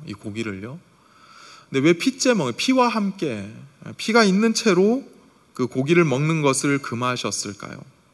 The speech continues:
창세기 구 장 사 절을 한번 보도록 하겠습니다. 같이 읽을까요? 시작. "그러나 고기를 그 생명되는 피째 먹지 말 것이니라."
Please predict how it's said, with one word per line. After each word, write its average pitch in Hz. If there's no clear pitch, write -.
창세기 233
구 156
장 180
사 170
절을 113
한번 107
보도록 110
하겠습니다. 120
같이 117
읽을까요? 110
시작. 123
"그러나 170
고기를 143
그 147
생명되는 185
피째 185
먹지 123
말 104
것이니라." 104